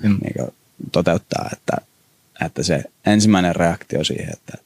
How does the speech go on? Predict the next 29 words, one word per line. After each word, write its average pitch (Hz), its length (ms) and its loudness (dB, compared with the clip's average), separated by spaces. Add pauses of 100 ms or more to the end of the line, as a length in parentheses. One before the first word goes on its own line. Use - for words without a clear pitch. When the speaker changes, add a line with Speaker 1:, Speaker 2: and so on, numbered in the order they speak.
(840)
Speaker 2:
mitä 95 240 2
tapahtuu, - 580 -6 (960)
ja, 76 220 -4 (180)
ja 92 140 -2
jos, 107 280 2
jos 123 220 0
siitä 131 180 4
tavallaan 107 440 2
sitä 87 160 -6
ensireaktiosta 90 760 -6
pääsee - 540 -10 (280)
yli, 78 300 -8 (480)
niin 85 140 -6
sitten 98 280 0
se 90 200 -2
Speaker 1:
Toi 165 100 4
on 170 40 6
Speaker 2:
tilanne 190 260 6
Speaker 1:
niin 156 60 2
Speaker 2:
yleensä 170 260 0
Speaker 1:
totta. - 160 -10
Speaker 2:
raukeaa. - 260 -12
Speaker 1:
Siis - 260 -6 (180)
toi 143 160 0 (200)
pätee 123 460 0 (380)
vähän 139 280 2
kaikkeen. 110 640 -2
On 120 240 -2
tota, 120 400 2